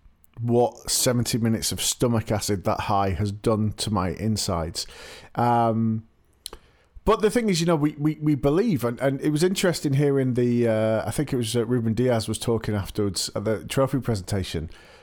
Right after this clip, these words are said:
and the, uh, presenter asked him, you know, "Go on, let us in. What did Pep say?" And Pep said, "Believe, you know, just believe. You've gotta believe." And, I, you know, whether or not that's what he said and that's what happened, um,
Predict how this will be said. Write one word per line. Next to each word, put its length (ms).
and 260
the, 320
uh, 80
presenter 380
asked 280
him, 320
you 80
know, 80
"Go 140
on, 160
let 140
us 80
in. 180
What 200
did 260
Pep 260
say?" 280
And 120
Pep 180
said, 220
"Believe, 540
you 80
know, 180
just 220
believe. 360
You've 140
gotta 180
believe." 400
And, 140
I, 60
you 180
know, 80
whether 240
or 60
not 180
that's 260
what 120
he 60
said 360
and 160
that's 180
what 120
happened, 500
um, 720